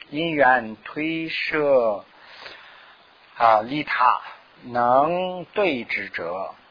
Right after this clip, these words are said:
唯当修习有力的堪让啊，精善中多，常时修作，灵增，呃，灵增长者，要有思维此生理等，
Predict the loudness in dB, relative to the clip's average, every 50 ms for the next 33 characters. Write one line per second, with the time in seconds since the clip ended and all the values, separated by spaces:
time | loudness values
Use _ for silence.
0 | _ -10 -6 -4 -2 -2 -4 0 2 2 2 2 0 -4 -6 -6 -6 -4 -4 -4
1 | -4 -4 -4 -6 -8 -8 -8 -10 -10 -10 -8 -8 -8 -10 -10 -14 -10 -8 -6 -6
2 | -6 -6 -8 -12 -10 -8 -6 -6 -4 -6 -6 0 2 4 4 2 0 -8 -20 -20
3 | _ _ _ _ -20 -20 -20 -20 -14 -8 -6 -4 -4 -4 -6 -8 -4 -4 -2 -2
4 | -2 2 6 6 6 6 4 -2 -8 -8 -6 -6 -8 -6 -2 -2 0 2 2 2
5 | 0 0 -2 -6 -10 -16 -8 -8 -6 -6 -6 -6 -4 -2 -2 -2 -2 -4 -4 -4
6 | -2 -2 -4 -6 -6 -6 -6 -6 -4 -4 -6 -6 -4 -2 -2 -2 -2 -6 -12 -16
7 | -14 -12 -10 -8 -8 -8 -8 -8 -10 -6 -4 -4 -4 -4 -6 -10 -10 -10 -12 -12
8 | -14 -16 -20 -20 _ -20 -20 -20 -20 -12 _ 0 2 4 6 6 6 4 2 0
9 | 0 -2 -6 -6 -6 -4 -4 -6 -6 -4 -4 -4 -4 -2 2 4 4 4 4 0
10 | -6 -6 -8 -8 -8 -8 -10 -12 -14 -18 _ _ -20 -20 -20 _ _ -12 -2 4
11 | 6 6 6 6 2 -2 -4 -6 -6 -6 -6 -8 -10 -12 -14 -16 -16 -14 -14 -12
12 | -12 -10 -8 -8 -6 -4 -4 -4 -4 -4 -6 -8 -10 -12 -16 -18 -18 -16 -16 -16
13 | -14 -14 -12 -8 -6 -4 -4 -4 -6 -8 -10 -12 -14 -10 -8 -8 -8 -8